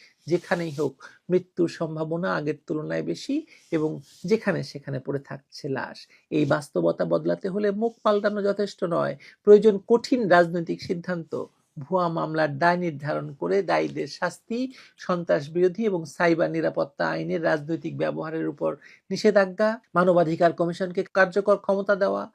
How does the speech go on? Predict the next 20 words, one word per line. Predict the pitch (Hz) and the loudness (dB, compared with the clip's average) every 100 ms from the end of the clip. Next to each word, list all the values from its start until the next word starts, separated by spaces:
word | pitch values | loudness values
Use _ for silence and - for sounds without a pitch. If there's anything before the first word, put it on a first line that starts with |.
| - - - | -20 -8 6
মব | 202 202 | 8 8
ভায়োলেন্সের | 180 185 185 180 196 | 4 2 0 -2 -6
ক্ষেত্রে | 185 196 190 | -6 -4 -4
নতুন, | 190 196 180 | -4 -6 -8
মানে, | 170 175 | -4 -2
দ্রুত | 156 202 | 0 0
বিচার, | 202 190 185 202 208 - | 0 -2 -4 -4 -6 -8
আর | 165 | -8
সবচেয়ে | - 170 - 170 | -4 -6 -4 -2
বড় | 170 175 | 0 0
কথা, | 180 180 214 247 262 - _ - | -2 -6 -6 -8 -10 -20 _ -4
বিরোধী | 170 190 196 190 | 4 6 6 4
মতকে | 170 160 165 - 220 | -2 -2 -4 -8 -8
শত্রু | 214 - 175 - 175 | -6 -6 -6 -6 -8
নয় | 147 139 | -6 -6
গণতন্ত্রের | 131 147 139 143 143 143 | -6 -8 -8 -12 -12 -14
সম্পদ | - 156 151 147 | -8 -10 -8 -8
হিসেবে | 135 139 135 | -8 -8 -10
মেনে | 131 147 - | -10 -12 -12
নেওয়া। | - 82 - | -14 -16 -18